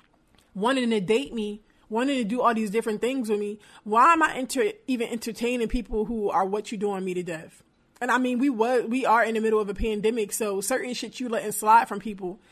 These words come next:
because it's like, what is a person gonna do besides ask you what you doing? Y'all can't go nowhere. But this person was making an effort to find things to do, to find ways to make me feel special. And that was, that's when the grown-ass woman in me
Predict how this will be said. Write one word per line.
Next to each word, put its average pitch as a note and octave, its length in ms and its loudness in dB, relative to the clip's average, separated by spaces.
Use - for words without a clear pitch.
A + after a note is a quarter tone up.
because A3 260 2
it's G#3+ 140 -4
like, F#3+ 220 2
what G#3+ 160 0
is G#3+ 100 -4
a G#3 60 -4
person G#3 340 -2
gonna G3 140 -4
do G#3 140 -4
besides G3 440 -2
ask G3+ 260 -6
you G#3 60 -12
what F#3 160 -8
you G3+ 80 -10
doing? F#3+ 220 -6
Y'all F3+ 100 -6
can't F3+ 240 -8
go G3 140 -2
nowhere. F#3 400 -8
But A3+ 180 2
this D4 220 2
person C4+ 460 2
was G#3+ 200 -2
making A#3 300 -2
an A3 120 -4
effort A3+ 360 -4
to A3+ 100 -4
find A3+ 420 0
things F#3+ 440 -8
to - 100 -8
do, E3+ 400 -8
to B3 100 -2
find A#3 380 0
ways G#3 260 0
to G3+ 80 -6
make G3 160 -4
me G#3 100 -4
feel F#3+ 200 -4
special. - 480 -10
And A#3 160 2
that A#3 160 4
was, G#3 340 2
that's A3+ 360 -2
when A3 140 -2
the G3+ 80 -2
grown-ass A3 560 -2
woman B3 380 -2
in A3 120 0
me G#3 260 -4